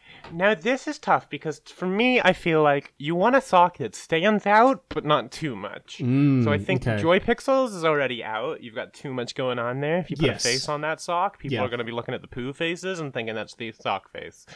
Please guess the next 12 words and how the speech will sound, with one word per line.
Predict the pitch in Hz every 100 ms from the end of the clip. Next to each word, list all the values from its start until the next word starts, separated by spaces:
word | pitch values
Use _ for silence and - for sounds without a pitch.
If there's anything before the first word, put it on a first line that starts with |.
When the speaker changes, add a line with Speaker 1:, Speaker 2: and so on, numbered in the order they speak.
| - - _
Speaker 1:
Can't | 143 139
have | 147
that. | 123 101 92 - - - -
I | 131 156 180 175 -
personally, | 170 180 - 196 208 226 220 _ -
personally, | 160 160 170 170 175 175 175 180 - 113
my | 127 143
opinion | 151 147 135 127 165 170 190
here | 196 196 220 214 - _
is | - 135 131
Emoji | 107 131 117 110
Dex. | 104 131 - -